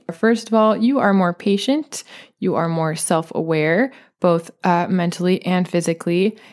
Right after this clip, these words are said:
And the big one is you are much smarter <laughs> now than you were when you were a kid. You know how to read, you know how to do fractions. It's easier to teach you. And then also you are more independent and can take more initiative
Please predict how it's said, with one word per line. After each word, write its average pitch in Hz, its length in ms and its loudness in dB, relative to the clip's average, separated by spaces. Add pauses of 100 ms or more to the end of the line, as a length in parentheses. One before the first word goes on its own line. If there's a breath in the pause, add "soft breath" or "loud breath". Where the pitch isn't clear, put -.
(140 loud breath)
And 190 240 2
the 175 60 -2
big 180 280 0
one 175 380 2
is 175 540 2
you 185 200 -2
are 175 180 0
much 160 340 -6
smarter 175 720 0
<laughs> - 40 -16
now 202 320 2
than 185 180 2
you 170 140 0
were 165 200 2
when 165 140 -2
you 160 80 -4
were 156 80 0
a 135 80 0
kid. 160 320 0
You 185 140 0
know 170 80 0
how 165 100 0
to 170 100 0
read, 175 300 2
you 190 80 0
know 165 120 0
how 170 40 0
to 165 100 0
do 180 140 -2
fractions. 170 560 0 (300 loud breath)
It's 170 220 -6
easier 165 340 0
to 165 400 -4
teach - 400 -6
you. 254 240 2 (600 loud breath)
And 185 120 0
then 165 80 0
also 180 400 2
you 185 500 4
are 165 240 2
more 165 220 0
independent 170 720 0
and 170 200 -2
can 165 220 -4
take 170 280 -6
more 160 280 0
initiative 160 640 -2